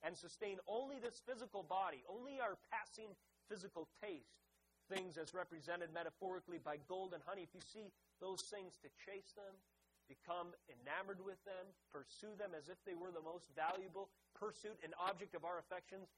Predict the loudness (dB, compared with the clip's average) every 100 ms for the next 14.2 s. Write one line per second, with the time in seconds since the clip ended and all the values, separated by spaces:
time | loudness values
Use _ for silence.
0 | _ -4 0 0 -2 -4 -6 -6 -6 -8
1 | -6 -6 -6 -12 -16 _ _ _ _ -6
2 | -6 -6 -16 -12 -14 -14 _ _ _ -12
3 | -6 -4 0 0 0 -2 -6 -6 _ -6
4 | -4 -4 -8 -12 -4 0 0 -2 -8 -10
5 | -6 -6 -6 -8 -6 -6 -6 -12 _ _
6 | _ _ _ _ _ _ _ _ _ _
7 | _ _ _ -4 4 6 6 2 -4 -8
8 | _ _ _ _ _ _ _ -6 -2 -2
9 | 4 4 4 -4 -2 2 2 2 2 0
10 | 0 -2 -2 _ 2 2 2 2 4 4
11 | 0 -4 -6 -4 2 2 4 2 0 -2
12 | -6 -6 -6 -10 _ _ _ _ _ _
13 | -6 -2 -2 -4 -2 -2 6 8 10 8
14 | 4 -6